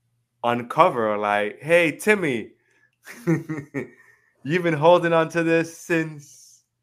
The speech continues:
you know, since you were a child. And because you haven't dealt with it, it stayed with you and it's grown into this or into that." So,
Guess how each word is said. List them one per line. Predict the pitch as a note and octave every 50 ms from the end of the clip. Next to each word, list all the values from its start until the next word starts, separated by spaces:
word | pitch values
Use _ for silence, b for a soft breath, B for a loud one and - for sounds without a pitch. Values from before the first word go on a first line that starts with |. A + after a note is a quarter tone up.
| _ _ _ _ _ _ _ _ _ _ _ _ _ _
you | - B2+ C3+
know, | C3 C3
since | C3 - D3 C#3+ D3
you | D3
were | C#3+ C#3 C#3
a | C3+
child. | - - E3 D#3 D#3 D3 C3 A2 F#2+ F2 D#2+ _ _ _ _ _ _ _ _ _ _ _ _ _ _ _ _ _ _ _ _ _ _ _ _ _ _ -
And | F#2 F2+
because | F2+ F#2 - A#2+ B2 A2+ A#2+
you | B2 A#2+
haven't | A#2+ A#2+ A2 G#2+ G2+ - _ _ _ _ - F#2+
dealt | - - A#2+ C3 A#2+ A#2
with | G#2+ G2+ G2 G2 - -
it, | F2+ F2+ F#2+ G2+ - _ _ _ _ _ _ _ _ _ _ _ _
it | - E2+ E2 _
stayed | - - - _ _ G2 G2 G2+ G#2+ G#2
with | G2+ G2+ G#2 G#2+ G#2+ G#2+ A#2
you | A#2+ B2 A#2+
and | A2 G2
it's | F#2 E2+ E2+
grown | F2 E2+ G#2 G2+ G2+ G#2 G#2+ G#2+
into | G#2+ G#2 G#2 G#2 - - G#2 G#2 G2+ G2+ G2+ G2 G2 - _ _ _ _ _ _ _ _ _ _ _
this | B2+ C3+ C3+ C3 B2 A2 G#2 G2 - _
or | - F#2+ F#2 F#2+
into | F#2+ - - G2+
that." | - G#2+ A#2 A#2+ G#2+ G2 - - _
So, | _ _ _ G2+ G2 F#2+ F#2 F#2